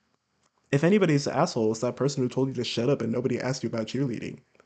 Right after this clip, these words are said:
Was this a woman? Was this a man? Not that it, like, matters, but, like, if it was, I feel like it was a man. I feel like it was.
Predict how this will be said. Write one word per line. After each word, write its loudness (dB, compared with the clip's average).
Was 4
this 2
a 4
woman? 2
Was -2
this -2
a 4
man? 0
Not 6
that 4
it, -2
like, -2
matters, 0
but, -2
like, -2
if 2
it -2
was, 0
I 4
feel 0
like -2
it -8
was -12
a -8
man. -12
I -14
feel -2
like -8
it -10
was. -12